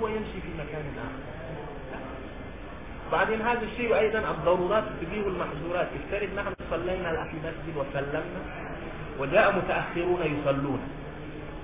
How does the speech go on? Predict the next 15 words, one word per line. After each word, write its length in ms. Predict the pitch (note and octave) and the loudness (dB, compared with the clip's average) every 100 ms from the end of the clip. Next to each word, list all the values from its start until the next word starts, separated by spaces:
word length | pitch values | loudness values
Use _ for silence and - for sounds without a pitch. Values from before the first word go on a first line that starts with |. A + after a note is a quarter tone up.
| - - - | -10 -10 -6
فيكم 240 | G3+ G3 F3+ | -4 -2 0
المريض 500 | E3 D3+ D3 E3+ F#3+ D3 | 0 2 2 0 -2 -4
وفيكم 460 | B2+ F3 E3 D3 D3 | -4 -4 -4 -4 -4
ذو 60 | |
الحاجة 420 | C#3 D3 D#3+ D#3+ C3+ C3 | -4 -2 -2 -4 -4 -4
وفيكم 340 | B2 D#3 C3+ | -2 -4 -4
وفيكم، 380 | B2+ - B2+ - - - - | -4 -4 -6 -6 -8 -4 6
هل 220 | A3+ G#3+ | 6 8
ننتظرهم 840 | G#3 - G3+ F#3+ G#3+ G3 F#3+ E3+ E3+ | 4 4 2 4 4 4 2 4 4
وجوبا 380 | E3 A3 F3 | 4 4 6
إلى 240 | D#3+ G3 G3 | 6 6 4
أن 240 | E3 D#3+ | 4 2
ينتهوا 380 | D#3 D#3 F3 E3+ | 2 0 0 0
من 220 | D#3 C#3+ | 0 -2
الصلاة؟ 340 | - C3 C3 | -2 -2 -2